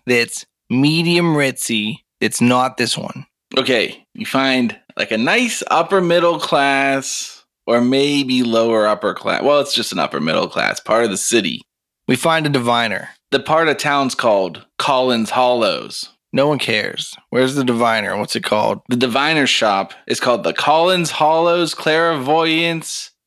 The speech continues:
Speaker 2: House.
Speaker 1: Is Collins Hollow, like, possessive or, like, there's a name Colin or Collins?
Speaker 2: So you think that it's kind of like a possessive thing, but because it's the name of a place, there's no apostrophe in it.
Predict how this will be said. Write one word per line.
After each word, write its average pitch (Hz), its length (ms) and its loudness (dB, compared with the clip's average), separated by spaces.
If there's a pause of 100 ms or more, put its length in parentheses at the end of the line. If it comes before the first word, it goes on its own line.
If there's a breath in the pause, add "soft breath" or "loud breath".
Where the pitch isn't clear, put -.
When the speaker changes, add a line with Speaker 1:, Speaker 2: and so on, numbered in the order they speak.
(120)
Speaker 2:
House. - 800 -6
Speaker 1:
Is 151 120 -8
Collins 202 440 0
Hollow, 151 600 0 (540)
like, 123 380 -2 (240)
possessive 127 760 0
or, 110 500 2 (140)
like, 120 220 -2
there's 113 200 0
a 113 100 2
name 127 320 2
Colin 131 680 0
or 117 160 -4
Collins? 110 800 0 (180)
Speaker 2:
So - 120 0
you 143 200 2
think 233 540 0
that 151 260 2
it's 135 320 0
kind 139 440 0
of 123 120 2
like 120 180 2
a 113 180 2
possessive 113 680 -2
thing, 117 260 0
but 104 140 -2
because 110 260 -2
it's 90 120 -8
the 110 80 0
name 107 240 2
of 98 80 0
a 92 100 0
place, 98 320 0
there's 90 180 -2
no 90 100 0
apostrophe - 640 -2
in 64 100 -4
it. 50 160 -6